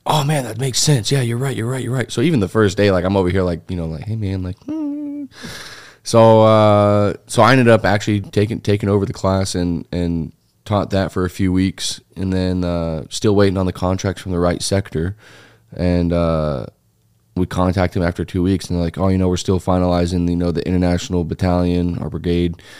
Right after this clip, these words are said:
Um, you know, it's, give us, give us a, you know, another week or two." We're like, "All right, you know, we're doing stuff over here anyways, like, take your time, whatever."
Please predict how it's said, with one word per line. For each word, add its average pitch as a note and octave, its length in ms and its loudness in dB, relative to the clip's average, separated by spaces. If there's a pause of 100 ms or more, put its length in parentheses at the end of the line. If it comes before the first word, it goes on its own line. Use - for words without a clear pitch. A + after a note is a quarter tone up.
(320)
Um, E2+ 640 0 (560)
you F#2 100 0
know, E2+ 180 0
it's, - 360 -8 (340)
give G2+ 180 4
us, F#2+ 120 2
give G#2+ 160 2
us - 120 0
a, F#2 60 -6 (200)
you F2 60 2
know, F2+ 140 4
another F2+ 220 4
week F2 240 2
or E2 60 -2
two." D#2+ 440 -4
We're D#2+ 120 -8
like, - 160 -8
"All G#2+ 120 -2
right, G2 180 -2
you - 60 -6
know, E2 140 -2
we're F#2 140 -2
doing F2+ 300 0
stuff F2 240 -2
over E2+ 140 0
here E2+ 160 0
anyways, D#2+ 440 0
like, C#2+ 200 -8
take E2 180 -4
your D2+ 80 -8
time, B1+ 240 -8
whatever." A#1+ 360 -8